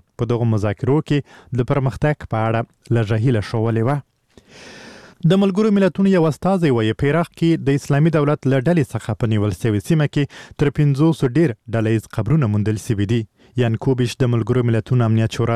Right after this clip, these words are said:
ته پرون ویل چې له دغو ناوړو جنایتونو وروسته تر دې پرده پورته سوه چې عراقي ځواکونو د امریکایي پوځیانو او هوایي بریدونو په ملاتړ رمادي او د عراق په لویدیځ او شمال کې ځینې سیمې لاندې کړې.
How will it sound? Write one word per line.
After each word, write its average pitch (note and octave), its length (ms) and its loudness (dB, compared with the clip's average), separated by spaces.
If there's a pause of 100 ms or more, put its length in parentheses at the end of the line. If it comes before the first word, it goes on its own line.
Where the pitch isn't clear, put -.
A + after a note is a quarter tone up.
ته A2+ 160 -2
پرون B2 220 2
ویل B2+ 220 0
چې C3 320 0
له A2+ 140 -2
دغو B2 200 0 (140)
ناوړو A2+ 400 0
جنایتونو A2 540 2 (400)
وروسته D#3+ 340 0
تر C3+ 120 0
دې E3 240 0
پرده C#3+ 280 0
پورته C#3+ 380 0
سوه C#3 160 0
چې C3+ 420 -2
عراقي B2 320 -2
ځواکونو B2+ 440 2 (300)
د A2+ 120 0
امریکایي A2 420 -2
پوځیانو B2 400 2 (400)
او B2+ 40 2 (120)
هوایي B2+ 340 0
بریدونو C3 360 2
په B2 80 0
ملاتړ B2 680 -2
رمادي A2 400 0 (460)
او C#3 80 2 (100)
د C3+ 80 2
عراق C#3+ 300 -2
په B2 100 0
لویدیځ B2 380 0
او A#2+ 140 0
شمال D3+ 340 0
کې A#2 340 -4
ځینې A#2+ 180 2 (100)
سیمې C3 260 2
لاندې G2+ 260 -2
کړې. A#2+ 240 -2